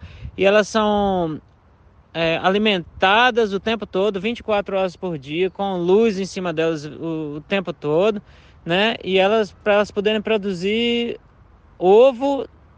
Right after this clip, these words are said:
todo dia, no mínimo um ovo todo dia, tem uns que, que bota dois lá e tal. Mas aí quando elas chegam na, na idade ali de dois a dois anos e meio, elas começam a falhar.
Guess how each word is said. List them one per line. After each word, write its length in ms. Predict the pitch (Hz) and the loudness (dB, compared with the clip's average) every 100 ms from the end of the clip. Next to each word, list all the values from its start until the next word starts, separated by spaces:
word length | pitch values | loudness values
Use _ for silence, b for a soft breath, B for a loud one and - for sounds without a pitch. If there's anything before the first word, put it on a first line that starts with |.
| - | 0
todo 320 | 226 277 285 | 4 4 2
dia, 320 | 196 175 151 | -4 -2 0
no 140 | 139 185 | -2 -4
mínimo 320 | 196 247 262 | -4 -4 -2
um 80 | 233 | 0
ovo 260 | 226 214 | 0 -2
todo 200 | 190 208 | -4 -6
dia, 280 | 170 151 208 | -6 -8 -10
tem 160 | 208 185 | -8 -10
uns 160 | 185 | -10
que, 140 | - 180 170 - - | -12 -14 -14 -20 -12
que 80 | 175 | -4
bota 300 | 170 175 147 | -2 -2 -4
dois 400 | 139 165 185 147 | -2 0 0 -2
lá 220 | 143 180 | -2 -2
e 40 | |
tal. 320 | - 147 185 220 - b b b b | -2 -2 -2 -4 -20 b b b b
Mas 240 | - 196 196 | -2 0 4
aí 160 | 220 | 4
quando 180 | 233 269 | 4 4
elas 220 | 277 269 | 4 2
chegam 360 | - 233 233 233 | 2 2 4 2
na, 160 | 226 214 185 165 | 0 -2 -4 -8
na 220 | - 190 | -4 -2
idade 400 | 185 160 185 185 | 0 4 4 4
ali 160 | 170 175 | 2 0
de 100 | 170 | -2
dois 560 | 139 120 170 202 202 175 | -2 2 4 6 4 2
a 120 | 165 | 0
dois 320 | 165 170 147 | 2 0 0
anos 260 | 170 170 139 | -4 -4 -6
e 60 | |
meio, 720 | 135 127 139 185 233 202 127 110 b b b - | -6 -4 -4 0 0 0 -4 -8 b b b -2
elas 240 | 175 196 | 0 0
começam 380 | - 202 202 233 | -2 -2 0 -2
a 20 | |
falhar. 560 | 202 254 269 240 233 | 0 2 4 4 4